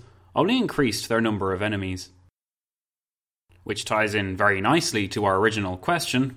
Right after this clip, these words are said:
although we'll come back to this later, of course, that being whether Ferdinand the second was a victim of his own success. As the sixteen twenties drew to a close,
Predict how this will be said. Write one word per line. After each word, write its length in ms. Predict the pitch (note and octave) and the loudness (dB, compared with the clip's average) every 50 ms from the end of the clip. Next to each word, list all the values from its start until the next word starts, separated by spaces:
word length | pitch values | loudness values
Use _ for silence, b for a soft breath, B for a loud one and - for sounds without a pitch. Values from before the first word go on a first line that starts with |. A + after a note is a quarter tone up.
| - - | -10 -8
although 220 | G2 F#2+ F#2+ F#2 | -6 -4 -4 -2
we'll 160 | F2+ F#2+ F#2+ | -2 -2 -2
come 180 | F#2 - F#2+ F#2 | -2 -2 -2 0
back 160 | F#2+ F#2+ - | 0 -2 -2
to 80 | - F#2+ | -2 -6
this 140 | F2+ F2+ G2+ | -6 -2 2
later, 280 | G#2 A2+ A2 G#2 G2+ | 2 2 4 2 0
of 120 | G2+ F#2 - | -2 -2 -2
course, 400 | - G#2+ G#2+ A#2+ A#2 - - b b b b b b b b b b _ - - - | 0 2 2 2 2 -2 -6 b b b b b b b b b b _ -20 -14 -2
that 220 | - G2+ G#2 - - | 0 0 0 0 0
being 460 | B2+ B2+ A#2+ G#2 G#2+ A#2+ A#2+ A#2+ - - | 0 2 2 2 2 0 -2 -4 -8 -6
whether 220 | A#2+ A2 G#2 G#2 | -4 -4 -4 -4
Ferdinand 500 | G2 - C3 B2+ B2 A#2 A#2+ A#2 A2+ G#2+ | -2 0 0 0 2 2 2 2 2 2
the 60 | G#2+ G2+ | 0 -2
second 520 | - - F#3+ F#3+ - A#2+ G2+ F#2+ F#2+ - - - | 0 2 2 2 2 2 -2 -2 -4 -8 -8 -4
was 140 | B2 C3+ D3+ | -2 -2 0
a 80 | D#3+ | 0
victim 320 | C3+ B2+ G#2+ A2 A2 G#2 G2 | 0 0 0 0 -2 -4 -6
of 100 | F#2 F#2 | -4 -6
his 120 | F#2 F#2 | -6 -6
own 200 | F#2+ F2+ F2 F2 | -6 -6 -8 -8
success. 640 | E2+ - F2 - - - B2 A2+ G#2 G#2 - - - - - - - - - - - - - - | -10 -12 -12 -12 -4 0 0 0 0 0 -4 -8 -12 -16 -20 -20 -20 -20 -20 -20 -20 -20 -18 -8
As 140 | G#2 G#2 F#2+ | -6 -6 -4
the 80 | G2+ G2+ | -4 -2
sixteen 480 | - A#2+ A#2 A#2 - A#2 G#2+ G#2 G2 | -2 -2 -4 -2 -2 -2 -2 0 -2
twenties 400 | F#2 - D3 D3 C#3 C3 A#2+ A2+ | -2 0 0 2 2 2 0 0
drew 180 | A2+ A#2+ B2 A#2+ | 2 2 2 2
to 140 | A#2+ A2+ A2 | 2 0 -4
a 60 | G2+ | -2
close, 440 | - - C3 B2+ B2 A#2+ A2+ A#2 | -2 0 2 2 2 2 0 -2